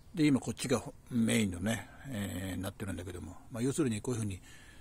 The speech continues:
えー、これを取らないでいると、どんどんどんどんこれが伸びていっちゃうんでね、もう多分今これ取らなかった、これを枯れなかったら、多分こんなぐらいまでね、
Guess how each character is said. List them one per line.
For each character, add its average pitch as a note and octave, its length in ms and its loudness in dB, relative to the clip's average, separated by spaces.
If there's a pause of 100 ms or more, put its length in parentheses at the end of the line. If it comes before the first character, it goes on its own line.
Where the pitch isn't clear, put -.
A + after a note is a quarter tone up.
(240)
え G#2 480 0
ー、 - 40 -18 (300)
こ - 140 2
れ G3 80 10
を G#3+ 80 8
取 G3+ 200 4
ら G3+ 60 10
な F3+ 160 6
い C#3 120 6
で B2+ 60 6
い B2 100 8
る A#2 100 2
と、 D#3 240 6
ど C#3+ 140 4
ん C#3+ 60 6
ど A#2 60 6
ん G#2+ 60 4
ど A#2 80 6
ん A2 80 4
ど G2+ 60 0
ん - 20 -2
こ - 100 -4
れ A#2 80 2
が A2 60 4
伸 A#2 140 6
び A2+ 100 4
て - 120 -6
い - 20 -10
っ - 100 -12
ち - 60 -4
ゃ F#2+ 40 0
う F#2 60 0
ん F2 60 -2
で F2 100 -6
ね、 F#2 220 -2 (260)
も B2+ 80 0
う - 40 -4
多 F#3 140 6
分 D3 220 8
今 C3 180 8
こ - 160 -2
れ C#3+ 80 4
取 D#3 160 4
ら D#3 80 4
な D#3 100 2
か A2+ 100 0
っ F#2+ 40 -2
た、 G#2 340 0
こ - 120 -8
れ B2+ 80 2
を A#2+ 60 0
枯 - 180 -4
れ B2+ 100 4
な B2+ 140 6
か A#2+ 100 4
っ G#2+ 40 -2
た - 180 -4
ら、 G2 180 0
多 A#2+ 160 -2
分 G2+ 140 0
こ - 160 -2
ん C3 80 6
な C3+ 80 6
ぐ C3 100 4
ら C3 80 8
い A2+ 60 6
ま G2+ 100 2
で F#2+ 80 -2
ね、 G2 240 -4